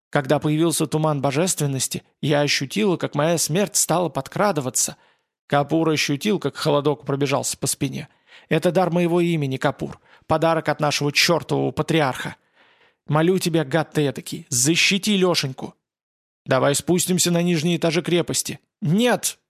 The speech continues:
тогда и ты, и мой сын точно умрете». Молли начала плакать.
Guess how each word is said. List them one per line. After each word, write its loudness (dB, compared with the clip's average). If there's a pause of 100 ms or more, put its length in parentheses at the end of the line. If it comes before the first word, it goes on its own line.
(120)
тогда 2
и 0
ты, 0
и 2
мой 0
сын 0
точно 2
умрете». -2 (580)
Молли 2
начала 0
плакать. -8